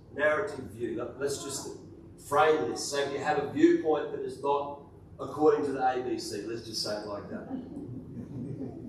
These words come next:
The Voice. I just hear these labels, racist, bigot, dinosaur. They're the ones that pop out at me. If you have an alternate view toward what might be being pushed.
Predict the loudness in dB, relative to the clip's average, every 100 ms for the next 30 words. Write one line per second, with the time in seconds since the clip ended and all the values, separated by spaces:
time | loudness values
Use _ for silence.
0 | 4 8 10 8 6 0 -4 -10 -10 -8
1 | -8 -10 -12 -16 -18 -20 -20 -18 -18 -16
2 | -18 -8 -4 -2 -2 -6 -6 -4 -2 -2
3 | -4 -6 -6 -2 0 2 0 -4 -6 -8
4 | 2 4 4 -2 -8 -16 -2 4 6 4
5 | 2 -2 -2 0 2 0 -2 -4 -4 -4
6 | -6 -10 -16 -18 -18 -6 2 4 4 0
7 | -2 -4 -2 -2 -4 -6 -2 -2 -2 0
8 | 4 4 4 6 6 6 2 -6 -2 -2
9 | -2 -6 -10 -16 -18 -18 -10 -2 4 4
10 | 4 2 -2 -2 -6 -14 -4 -2 -2 -4
11 | -4 -4 0 0 0 -2 -8 -12